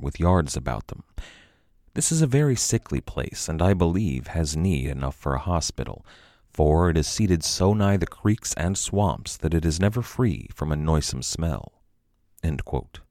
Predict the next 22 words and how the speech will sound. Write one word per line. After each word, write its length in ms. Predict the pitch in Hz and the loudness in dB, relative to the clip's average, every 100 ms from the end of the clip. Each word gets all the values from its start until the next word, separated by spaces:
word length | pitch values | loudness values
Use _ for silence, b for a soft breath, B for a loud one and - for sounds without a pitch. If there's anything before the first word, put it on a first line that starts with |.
| _ _ _ B B B B B B B _ _ _ | _ _ _ B B B B B B B _ _ _
Those 260 | 113 156 - | 6 6 6
houses 480 | 101 87 69 69 71 | 4 4 4 0 0
were 260 | 67 62 | -2 -2
spaced 640 | - - 78 73 - - 73 | -6 -2 0 0 -2 -8 -6
decently 440 | 76 - - 73 | -4 -4 -2 -4
far 300 | - 76 76 | 0 2 4
away 260 | 65 80 87 | 4 4 2
from 160 | 92 | 2
one 140 | 92 95 | 0 2
another 380 | 101 101 110 B B B B B _ | 2 2 0 B B B B B _
because, 840 | - - - 104 107 101 85 - - _ _ _ - | -8 -6 -4 2 4 2 0 -4 -10 _ _ _ 2
well, 160 | 95 | 4
if 100 | 90 | 6
an 120 | 67 | 2
earthquake 480 | 69 92 - 120 120 | 0 0 0 0 0
hit 340 | - 127 - - _ | -2 -6 -8 -20 _
and 140 | 82 73 | -8 -6
a 40 | |
building 460 | 65 69 76 85 90 | -2 0 0 -2 -2
fell 260 | - 92 | 0 2
over 260 | 92 90 95 | 4 2 0
or 260 | - 67 | -2 -6